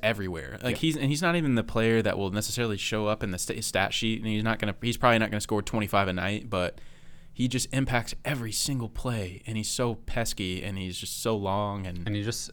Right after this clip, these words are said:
Speaker 2: he's such a smart basketball player where he is able to just make plays on the offensive end, even if he's not the one scoring.
Speaker 1: Mm-hmm.
Speaker 2: He makes the right read,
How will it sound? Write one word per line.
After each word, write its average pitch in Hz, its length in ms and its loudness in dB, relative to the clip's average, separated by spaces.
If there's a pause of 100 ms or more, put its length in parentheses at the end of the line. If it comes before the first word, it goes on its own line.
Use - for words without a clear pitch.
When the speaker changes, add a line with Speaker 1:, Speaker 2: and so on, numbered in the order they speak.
Speaker 2:
he's 104 280 -2
such - 180 -6
a 110 40 -2
smart 110 400 -2
basketball 95 400 2
player 80 300 -2
where 85 200 0
he 90 440 -4 (500)
is 95 140 -2
able 101 180 0
to - 100 -8
just 95 160 -4
make 90 380 -2
plays 92 560 0
on 90 140 -4
the 82 60 -2
offensive 87 440 2
end, 87 400 -2 (400)
even 120 220 2
if - 60 -2
he's 101 180 -2
not 98 180 -2
the 101 60 0
one 87 160 0
scoring. 82 640 -2 (180)
Speaker 1:
Mm-hmm. 95 300 -6
Speaker 2:
He 98 500 -2 (280)
makes 104 280 0
the 120 100 0
right 101 200 4
read, 92 520 0